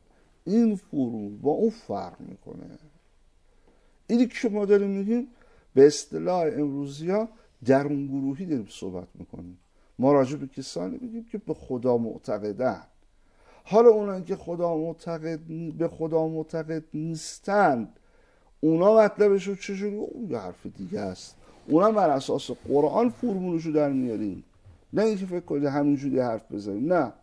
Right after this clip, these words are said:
ما تا جایی که توانستیم است-، در واقع پیگیری کردیم و توانستیم حرفمون بزنیم. مثلاً این در جامعهٔ امروزی ما خیلی حرفه، یعنی خیلی مطرح می‌شه.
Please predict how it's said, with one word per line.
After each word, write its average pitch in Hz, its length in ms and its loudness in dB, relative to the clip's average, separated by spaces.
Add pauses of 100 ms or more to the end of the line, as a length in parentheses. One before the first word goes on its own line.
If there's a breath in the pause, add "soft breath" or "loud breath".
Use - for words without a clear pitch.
(440 soft breath)
ما 190 560 2 (420)
تا 160 160 4
جایی 143 300 2
که 143 140 -6
توانستیم 165 840 -2 (320 soft breath)
است-، - 240 -6
در 139 320 2
واقع 139 240 2
پیگیری 139 500 0
کردیم 208 340 -2
و 196 60 2
توانستیم 156 600 2
حرفمون 123 360 -4
بزنیم. 110 400 -8
مثلاً 175 440 2 (720 soft breath)
این - 120 -6
در 214 160 8
جامعهٔ 208 500 0
امروزی 190 360 -4
ما 196 200 -4
خیلی 180 480 0
حرفه، - 640 -10 (580 soft breath)
یعنی 147 160 4
خیلی 170 200 2
مطرح 120 720 -2
می‌شه. 95 340 -20